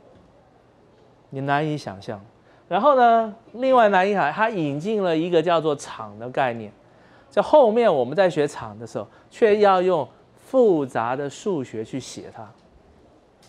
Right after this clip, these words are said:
后来场就是因-，因为数学把它简化，简化的东西形式就变成什么？就变成比较多，像什么场，诶，那个我们讲那个 electric field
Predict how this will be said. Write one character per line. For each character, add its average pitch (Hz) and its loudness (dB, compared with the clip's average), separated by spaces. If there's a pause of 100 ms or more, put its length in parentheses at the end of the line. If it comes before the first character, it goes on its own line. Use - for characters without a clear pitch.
(160)
后 208 2
来 226 6
场 160 -2
就 208 -2
是 185 2 (140)
因-， 190 -8
因 208 -2
为 196 0
数 202 -6
学 165 0
把 113 -6
它 131 -2
简 120 -8
化， 113 -8 (200)
简 143 -4
化 214 2
的 190 2
东 175 4
西 175 0
形 156 -4
式 185 -2
就 165 -2
变 151 -2
成 127 -4
什 120 -16
么？ 95 -16 (1500)
就 208 -6
变 214 0
成 160 -2 (880)
比 131 -6
较 190 -2
多， 208 2
像 160 -6
什 139 -16
么 123 -10
场， 101 -16
诶， 151 -12 (1080)
那 160 -14
个 151 -10
我 139 -4
们 160 -4
讲 156 0
那 - -4
个 170 -2
electric 143 -6
field 139 -8